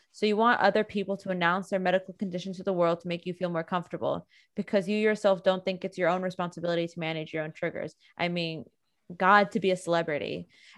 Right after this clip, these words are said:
And I think there is a real issue with diet culture. Like, I have a lot of issues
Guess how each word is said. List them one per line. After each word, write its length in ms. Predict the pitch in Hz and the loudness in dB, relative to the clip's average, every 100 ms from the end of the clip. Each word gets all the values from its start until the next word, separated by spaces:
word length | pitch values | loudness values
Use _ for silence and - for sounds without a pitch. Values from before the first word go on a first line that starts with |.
| _ | _
And 580 | 202 202 196 190 196 190 - _ _ - | 6 8 8 4 0 -6 -12 _ _ 2
I 100 | 226 | 2
think 420 | 226 277 320 220 | 4 2 2 2
there 160 | 214 208 | 4 6
is 160 | 214 208 | 4 2
a 100 | 196 | 0
real 320 | 175 196 190 | 0 0 0
issue 320 | 185 175 190 | -4 -6 -4
with 140 | 180 180 | -2 4
diet 300 | 170 156 151 | 6 6 4
culture. 480 | 170 156 240 247 | 2 4 4 4
Like, 160 | 226 180 | 4 4
I 120 | 160 | 2
have 500 | 170 185 185 180 160 - | 0 2 4 4 0 -2
a 80 | 180 | 2
lot 540 | 175 175 180 185 185 180 | 4 6 6 6 4 2
of 160 | 147 | -2
issues 640 | 160 - 196 196 196 196 | -6 -6 -4 -2 -4 -6